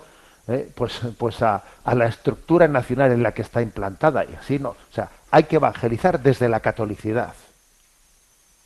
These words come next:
Recuerdo un libro, ¿no?, de von Balthasar, El complejo antirromano. Me acuerdo que leí aquel libro siendo seminarista y claro, es que el complejo antirromano,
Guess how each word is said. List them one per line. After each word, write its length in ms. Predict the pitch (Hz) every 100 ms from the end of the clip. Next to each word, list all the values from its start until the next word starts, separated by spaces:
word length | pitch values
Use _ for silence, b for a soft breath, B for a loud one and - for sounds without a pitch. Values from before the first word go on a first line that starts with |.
| _ _ -
Recuerdo 400 | 95 131 123 120
un 120 | 120
libro, 300 | 127 117 101
¿no?, 180 | 117 131
de 100 | 113
von 260 | 107 120 104
Balthasar, 640 | 127 - 107 - 131 127 b b b b b b b b 151
El 220 | 127 -
complejo 580 | 127 117 - 143 160 160
antirromano. 840 | 147 147 120 104 117 135 120 92
Me 100 | 95
acuerdo 260 | 98 127 135
que 120 | 117
leí 320 | 107 113 127
aquel 260 | 113 123 120
libro 220 | 127 117
siendo 240 | 123 113
seminarista 640 | 123 123 120 120 117 - 131
y 40 |
claro, 420 | - 104 127 80 80
es 120 | -
que 260 | 123 113 95
el 100 | 101
complejo 480 | 101 87 120 127 131
antirromano, 760 | 120 127 120 117 135 123 120